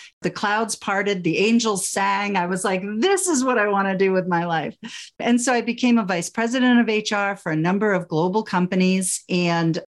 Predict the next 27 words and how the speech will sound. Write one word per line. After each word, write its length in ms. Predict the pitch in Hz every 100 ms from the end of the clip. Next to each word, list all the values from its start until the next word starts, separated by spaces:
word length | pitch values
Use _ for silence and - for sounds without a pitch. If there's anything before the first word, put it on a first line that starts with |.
| _ -
really 300 | 208 359 480 466
appreciated 760 | - 302 - 214 165 156 151
that 280 | 147 139 - _ - - -
until 1080 | 233 247 247 - 330 339 240 170 170 233 -
it 220 | 240 240 240
started 480 | - 226 214 202
to 100 | 202
wear 380 | 185 175 165 160
on 200 | 143 143
me. 280 | 127 - 165 _ -
The 120 | 170
layoffs, 1040 | 165 175 214 226 220 214 214 214 - - - _ _ _ 160
the 480 | 175 160 151 143 143
difficulty 880 | 220 233 240 - 226 220 233 214 208
in 360 | - 165 160
reconciling 1040 | 160 190 - 214 190 208 196 196 190 196 180
what 200 | 156 135
leadership 580 | 180 202 208 - 196 190
said 340 | - 208 196
they 120 | 214
wanted 580 | 196 196 190 190 190 165
versus 420 | 151 151 165 147
what 220 | 160 165
they 100 | 156
would 160 | 143 147
actually 520 | 139 - - 131 139
do. 600 | 139 226 240 240 226 226